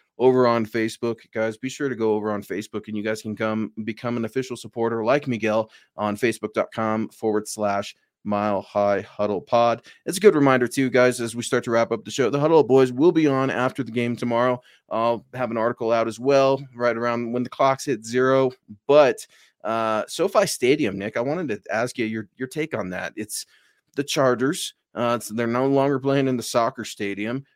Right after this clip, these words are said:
Broncos country travels really well. I mean, take no, uh, further look than the Dallas Cowboys game this year, and I never thought I'd see Jerry World covered in that much orange ever.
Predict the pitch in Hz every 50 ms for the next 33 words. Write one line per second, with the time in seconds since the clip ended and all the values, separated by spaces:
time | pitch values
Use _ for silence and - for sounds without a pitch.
0 | _ _ _ 92 95 117 127 165 208 - 254 - - 202 196 185 - 180 151 -
1 | - 135 147 131 113 123 110 139 165 101 101 110 123 127 123 107 107 113 110 -
2 | - - _ _ _ - 101 107 104 104 104 104 104 98 - 123 120 - 123 120
3 | 120 127 127 127 127 127 127 - - - _ _ _ - 117 113 113 110 104 -
4 | - 139 143 143 139 135 131 123 104 98 110 110 120 127 127 131 127 - 139 -
5 | 120 117 117 101 104 107 110 - - 110 113 113 113 113 - - - 123 120 135
6 | 156 156 120 113 104 98 - - 104 101 98 98 98 98 98 92 - - 101 92
7 | 104 110 120 120 113 107 107 107 110 123 120 107 104 104 - - 113 113 110 110
8 | 107 107 - 117 107 92 95 104 101 104 107 104 98 98 95 92 92 - - 113
9 | 101 104 101 98 101 101 101 98 90 95 101 95 - - 95 101 113 110 104 98
10 | - 101 120 123 117 104 95 -